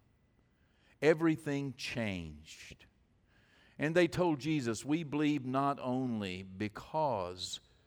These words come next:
what she told us about you, but we believe because we heard you for ourselves. We have changed." And Jesus stayed with them for two days.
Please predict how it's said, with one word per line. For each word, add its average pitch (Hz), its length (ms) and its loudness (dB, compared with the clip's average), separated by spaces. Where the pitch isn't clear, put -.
what 117 220 0
she 170 300 -2
told 104 260 0
us 92 140 -6
about 95 280 2
you, 98 220 -2
but 104 140 -2
we 135 180 0
believe 123 320 -2
because 113 280 -6
we 113 120 -4
heard 110 260 -4
you 110 80 -4
for 107 200 -6
ourselves. 98 680 -8
We 127 160 0
have 127 140 -4
changed." 90 800 -6
And 135 480 0
Jesus 170 400 0
stayed 175 300 2
with 135 140 2
them 113 180 -2
for 110 100 -8
two 123 220 -4
days. 107 560 -2